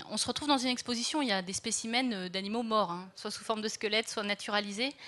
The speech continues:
Or, euh, ben, c'est un peu, un peu un décalage vis-à-vis de ce que vivait Darwin, qui lui a été observé beaucoup le vivant,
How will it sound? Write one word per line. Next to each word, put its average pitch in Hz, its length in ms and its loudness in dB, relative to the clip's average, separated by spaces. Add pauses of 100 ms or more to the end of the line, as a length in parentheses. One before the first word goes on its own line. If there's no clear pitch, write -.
(460)
Or, 254 320 8
euh, 202 420 4
ben, 208 160 0
c'est 220 140 -2
un 208 80 2
peu, 254 680 4
un 214 140 4
peu 240 100 4
un 262 100 10
décalage 247 460 8
vis-à-vis 220 400 0
de 208 80 -2
ce 208 80 -2
que - 100 -4
vivait 208 260 0
Darwin, 254 420 6
qui - 120 -2
lui 240 140 0
a 262 40 8
été 214 340 0
observé 226 400 2
beaucoup 226 240 -4
le 240 60 0
vivant, 240 340 2